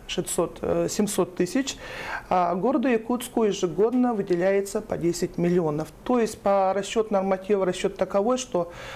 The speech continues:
на отлов и транспортировку это четыреста шестьдесят рублей на одну голову, на содержание полторы, на утилизацию пятьсот. То есть на одну голову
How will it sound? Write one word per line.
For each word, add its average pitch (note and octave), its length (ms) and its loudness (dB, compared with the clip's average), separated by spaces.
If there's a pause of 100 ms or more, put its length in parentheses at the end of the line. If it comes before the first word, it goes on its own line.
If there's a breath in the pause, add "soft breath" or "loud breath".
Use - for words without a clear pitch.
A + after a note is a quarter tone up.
(100 loud breath)
на G#3 200 4
отлов A3+ 420 0
и G3 80 -2
транспортировку G3 800 0
это F3+ 160 -2
четыреста G3 480 -2
шестьдесят B3 480 0
рублей A#3+ 240 2
на A#3+ 140 2
одну A#3+ 200 0
голову, A3 640 2
на G3 160 2
содержание F#3 580 0
полторы, F3 540 0
на A3+ 100 4
утилизацию F3 600 -2
пятьсот. - 380 -6
То G#3 80 2
есть G3+ 140 -2
на F#3 120 2
одну E3+ 180 -2
голову B3 540 0